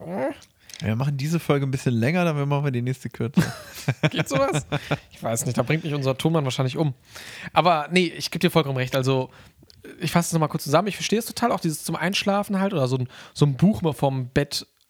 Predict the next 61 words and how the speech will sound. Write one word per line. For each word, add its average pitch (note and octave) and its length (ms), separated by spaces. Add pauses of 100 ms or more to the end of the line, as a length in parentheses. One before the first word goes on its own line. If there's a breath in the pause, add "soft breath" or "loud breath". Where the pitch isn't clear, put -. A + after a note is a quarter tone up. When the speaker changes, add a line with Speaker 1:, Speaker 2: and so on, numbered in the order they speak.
Speaker 1:
Also, D#3+ 260
ich E3 100
kenn F#3+ 100
das E3+ 100
auch D#3+ 120
so, D#3 240
ein - 200
Buch A3 200
im F3 120
Bett F#3+ 180
lesen G3+ 400
soll D#3 140
man D#3+ 100
eigentlich D3 220
auch F#3 140
nicht A#3 140
machen. C4+ 360 (400 loud breath)
Man D3 100
soll D3+ 160
eigentlich, E3 260
wenn D#3 80
man D3 80
Schlafprobleme E3+ 720
hat, E3 220 (420 loud breath)
alles G3+ 380 (180)
vom D3+ 500
Bett E3+ 160
abstrahieren. D3+ 600 (600 loud breath)
Speaker 2:
Aber D#3 120
dann G3 160
finde A3+ 180
ich, - 180
also, B2+ 220
okay, B2+ 280
wir A#2 60
kommen, C3+ 220
wir C#3 160
machen D#3+ 300
heute C#3 160
mal C3 60
ein B2 40
paar C3 160
Minuten A#2 240
länger. G2+ 160
Speaker 1:
Okay, F#2 220
okay, - 240
Speaker 2:
Wir E3 80
Speaker 1:
Leute. D#3 80
Speaker 2:
sind G#3+ 100
jetzt G#3+ 160
gerade F3+ 140
so E3 80
im E3 40
Speaker 1:
Okay, E3+ 80
Speaker 2:
Thema E3 200
Speaker 1:
ihr F3+ 80
habt F#3 100
uns D#3+ 140
überredet, C#3 340
Speaker 2:
Aber B2 180
Speaker 1:
Leute. C3 320